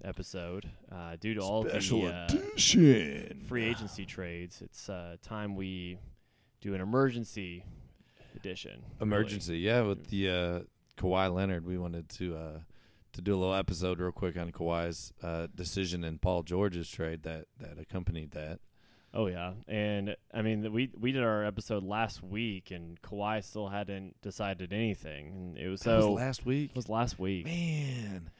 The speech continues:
Speaker 2: it feels like forever ago.
Speaker 1: And he took his time, which,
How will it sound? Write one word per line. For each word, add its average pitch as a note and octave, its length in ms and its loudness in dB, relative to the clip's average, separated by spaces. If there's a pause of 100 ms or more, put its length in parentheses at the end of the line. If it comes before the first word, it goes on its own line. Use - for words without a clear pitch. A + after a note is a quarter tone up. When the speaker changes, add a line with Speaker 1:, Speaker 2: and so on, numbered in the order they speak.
(260)
Speaker 2:
it - 140 -4
feels A#2 280 0
like G2 140 -2
forever F2 460 -10
ago. E2 160 -10
Speaker 1:
And A#2 120 2
he B2 80 4
took D3+ 200 0
his C3 260 -2
time, D#3 300 2
which, E3+ 260 2